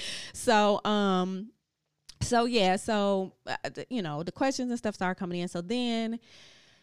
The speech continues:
<sighs> um, uh, I can't even remember, like, I,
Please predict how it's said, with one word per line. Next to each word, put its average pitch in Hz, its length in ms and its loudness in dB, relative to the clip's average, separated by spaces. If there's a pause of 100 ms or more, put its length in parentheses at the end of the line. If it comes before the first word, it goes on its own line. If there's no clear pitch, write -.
(600)
<sighs> - 400 -12
um, 180 680 0 (2500)
uh, 185 40 -4
I 170 1040 -6
can't 254 220 -4
even 185 240 -2
remember, 165 580 -6
like, 143 760 -10 (1500)
I, 175 80 -2